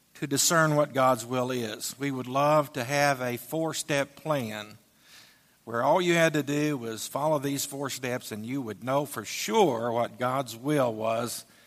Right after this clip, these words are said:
in your life for any given situation. Now, people have come up with some pretty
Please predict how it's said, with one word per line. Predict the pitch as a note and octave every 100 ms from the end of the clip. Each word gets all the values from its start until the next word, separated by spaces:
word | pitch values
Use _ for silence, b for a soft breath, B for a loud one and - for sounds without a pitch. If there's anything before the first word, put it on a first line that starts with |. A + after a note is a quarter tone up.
| b b b
in | - D#3+
your | F#3 E3
life | A#2+ A#2+ A#2+
for | - A#2+
any | C3 B2+
given | A#2+ A#2 C3 A#2+
situation. | A2+ C3 A#2 A#2 A#2+ B2+ - A2 F#2+ - _ _ _ b b b b b
Now, | -
people | - D#3+ D3 B2+
have | A2+ A2 - _ _ _ _ _ _ _ b b b _
come | D3+ D3+
up | D3
with | B2 A#2
some | - A#2
pretty | - E3+ D3 B2+